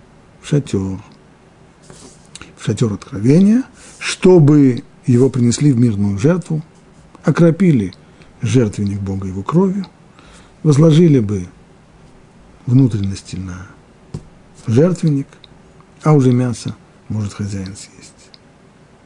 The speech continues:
Но если он зарежет это животное в другом месте,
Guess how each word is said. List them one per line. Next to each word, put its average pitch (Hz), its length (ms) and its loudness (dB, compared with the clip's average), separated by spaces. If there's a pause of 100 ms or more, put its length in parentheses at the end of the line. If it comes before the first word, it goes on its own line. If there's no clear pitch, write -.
(1400)
Но 170 200 6
если 175 420 2
он 113 140 0
зарежет 123 560 0
это 117 140 -6
животное 117 480 -4
в 98 80 -8
другом 170 460 4
месте, 135 440 -6